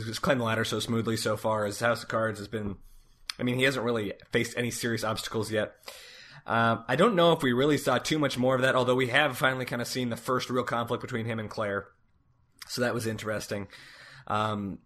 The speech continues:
the first real, I mean, who we kind of had talked about there being some tension there potentially, and her being maybe one of his only equals as far as the nemesis goes.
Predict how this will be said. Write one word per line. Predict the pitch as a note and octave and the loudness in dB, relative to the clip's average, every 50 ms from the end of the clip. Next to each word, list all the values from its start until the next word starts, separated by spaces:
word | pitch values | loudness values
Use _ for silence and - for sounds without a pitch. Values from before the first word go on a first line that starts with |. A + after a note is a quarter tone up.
| _ _ - | _ _ -16
the | G2+ G#2+ G#2+ | -14 -10 -2
first | - D3 C3 B2 | 0 2 2 2
real, | - A#2+ A#2 - | 2 0 0 2
I | - A#2+ | 2 2
mean, | A#2 A2+ G#2+ G#2 G2+ - - - _ _ _ - - - - - - - C3+ - | 2 2 0 -2 -6 -8 -12 -16 _ _ _ -14 -14 -14 -12 -10 -6 -4 0 4
who | D3+ D3 C#3 | 4 4 6
we | C3 B2+ C#3+ C#3+ | 6 4 4 2
kind | C3+ D#3 C#3+ C3 | 2 0 0 0
of | A#2+ | -2
had | G#2+ F#2+ | -2 -2
talked | - D3 D#3+ D3+ - | 0 0 0 0 0
about | A#2 G2+ G#2 G2 F#2+ E2+ G2+ | -2 -4 -4 -4 -4 -4 -4
there | G#2+ G#2 | -4 -2
being | G#2 G#2 G2+ G2 | -2 -4 -4 -4
some | - G#2 | -6 -4
tension | - A2+ G#2+ G#2+ G#2+ G2+ | -4 -4 -4 -4 -6 -6
there | G2+ | -6
potentially, | F#2 - - A#2+ A2 A2 - - G#2+ G#2 G#2+ G#2+ | -8 -6 -4 -4 -4 -4 -4 -4 -4 -4 -4 -4
and | G#2 G2 - | -6 -8 -6
her | B2+ B2 A#2 A#2 A2 G#2+ | -2 -2 0 0 0 -2
being | G2 A2 A2 G#2 G#2 G2+ G2+ G#2 G2 G#2+ | -2 -4 -4 -4 -4 -6 -6 -6 -4 -4
maybe | A#2 A#2 A2+ | -4 -4 -2
one | A2 A2 A2 | -2 -4 -4
of | G#2+ G2 | -4 -4
his | G#2 F#2+ | -4 -4
only | - A2+ A#2 A2 G#2+ - | -2 -2 -2 -2 -4 -6
equals | A#2 A#2 - A2 G#2+ G#2 G2+ G#2+ | -6 -6 -6 -6 -6 -6 -6 -6
as | G#2 - | -6 -4
far | - G#2+ G2+ F#2+ | -2 -2 0 -2
as | F#2 - | -2 -4
the | G#2+ | -6
nemesis | G2+ G2+ G#2+ A2 G#2+ - E2 D#2+ - | -6 -4 -4 -4 -4 -4 -6 -8 -4
goes. | - G2+ G2 F#2+ - | -2 -2 -2 -2 -2